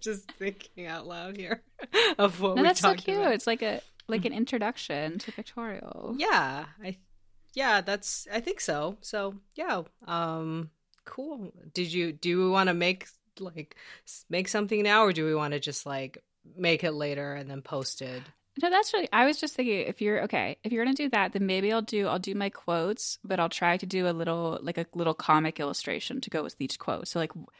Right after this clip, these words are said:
Speaker 2: when you open a page, like, one page is the quote and the other page is the drawing. <laughs>
Speaker 1: Yeah, that's
Speaker 2: This is my really advanced <laughs> idea.
Speaker 1: Oh, yeah, no, y-, mine is l-, probably gonna be,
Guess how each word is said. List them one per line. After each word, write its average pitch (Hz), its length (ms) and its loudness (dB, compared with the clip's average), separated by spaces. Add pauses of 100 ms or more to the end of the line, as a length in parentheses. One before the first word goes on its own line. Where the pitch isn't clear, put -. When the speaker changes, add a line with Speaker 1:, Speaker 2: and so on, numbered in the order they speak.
Speaker 2:
when 190 120 4
you 175 80 6
open 165 400 2
a 143 60 0
page, 156 440 -2
like, 143 160 -4
one 151 280 0
page 160 240 -8
is 165 80 -8
the - 80 -10
quote - 440 -8 (240)
and 156 140 2
the 156 60 6
other 143 120 4
page - 240 -6
is - 140 -4
the 139 80 -6
drawing. 151 480 4
<laughs> - 60 -20 (420)
Speaker 1:
Yeah, 269 320 4
that's 190 140 0
Speaker 2:
This 233 40 2
is 226 100 4
my 254 80 10
really 214 320 10
advanced 170 720 2 (240)
<laughs> - 260 -8
idea. 175 480 2 (120)
Speaker 1:
Oh, 233 200 6
yeah, 165 380 2
no, 151 260 -2
y-, 143 120 -6
mine 175 340 4
is 160 300 -2 (120)
l-, 160 240 -8
probably 190 360 4
gonna 175 240 2
be, 151 420 -2